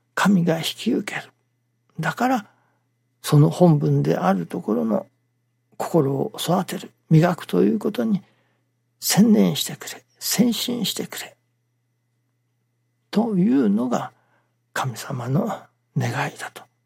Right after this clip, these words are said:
思いだというわけですね。親の思いだと。いわば、神の役に立ってくれ。神の役に立つということは、結局のところ、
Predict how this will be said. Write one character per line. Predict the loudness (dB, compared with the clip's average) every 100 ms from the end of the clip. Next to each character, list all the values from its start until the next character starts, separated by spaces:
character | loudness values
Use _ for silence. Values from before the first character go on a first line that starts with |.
| _ _ _ _ _ _ _ _
思 | 4 6 6
い |
だ | 2 -4
と | -2
い | 0 2 0
う |
わ | -2 -4
け | -6
で | -8
す | -10 -6
ね。 | -6 -6 _ _ _
親 | 2 2 2
の | 0 0
思 | 0 -2
い | -2
だ | -8
と。 | -14 -20 _ _ _ _ _ _ _ _ _ _ _ _ _ _ _ -20 -20 -20 -20 _ _
い | 4
わ | 4
ば、 | 2 -6 -8 -16 _ _ _ _ -2
神 | 4 6
の | 6 2 -2 -8 -14 -18 -10
役 | -6 -2 2
に | 2
立 | 0
っ | -8
て | _ -16
く | -14
れ。 | -16 -20 _ _ -2
神 | 2 4
の | 4 0
役 | -2 0 2
に | 2
立 | -2 -6
つ | -6
と | -4
い | -2
う | -2
こ | -6
と | -10 -8
は、 | -10 -12 -20 -20 -20 _ _ _ _ _ -10
結 | -10 -6
局 | -2 0 2
の | 0
と | -2
こ | -2 0
ろ、 | 0 -2